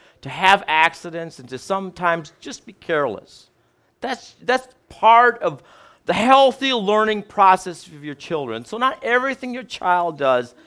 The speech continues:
warrants correction. And I'm gonna be addressing some of this, how to find a balance in this.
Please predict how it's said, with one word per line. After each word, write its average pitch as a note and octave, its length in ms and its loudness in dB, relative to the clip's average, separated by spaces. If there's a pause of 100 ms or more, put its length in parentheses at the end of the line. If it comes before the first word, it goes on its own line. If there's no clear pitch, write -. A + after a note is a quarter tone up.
(320)
warrants F3+ 1160 0 (640)
correction. B3+ 760 -8 (1040)
And D3 280 -6
I'm F3 200 -6
gonna A#3 160 -10
be G3 80 -8
addressing F3 420 -4
some D#3 200 -6
of D3+ 60 -10
this, C#3 100 -14
how E3+ 200 -2
to D3+ 60 -4
find C#3+ 300 -6
a B2+ 40 -4
balance B2 540 0
in G2 140 -14
this. - 460 -20